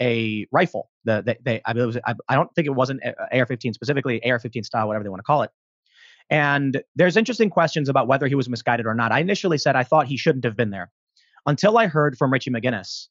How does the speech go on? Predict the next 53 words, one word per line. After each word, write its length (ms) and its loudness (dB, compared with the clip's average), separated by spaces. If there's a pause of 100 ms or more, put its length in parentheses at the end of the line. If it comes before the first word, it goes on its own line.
(340)
and 100 2
that 140 2
kind 140 0
of 80 -2
changed 240 -2
my 80 2
opinion. 280 -2
But 120 -2
that 100 4
was, 120 0 (120)
that 240 2
w-, 220 0
well 160 4
after 140 -6
the 60 -10
fact. 340 -2 (380)
I 100 4
looked 200 2
at 80 -4
these 180 0
riots 580 0
happening 260 0
across 300 0
the 80 -8
country, 380 -4 (460)
and 140 2
I 60 4
remember 540 4
earlier, 340 4 (100)
earlier 260 2
this 220 -2
year, 400 -2
or, 160 4
oh, 100 2
I'm 80 0
sorry, 180 0
earlier 260 2
last 300 0
year, 220 -8
I 80 2
said, 220 -2
"No 140 4
guns. 380 -4
I 60 -8
don't 100 -4
want 120 -2
any 120 0
guns. 360 0
No 100 0
guns 220 -2
in 60 -4
my 100 -2
house. 440 -6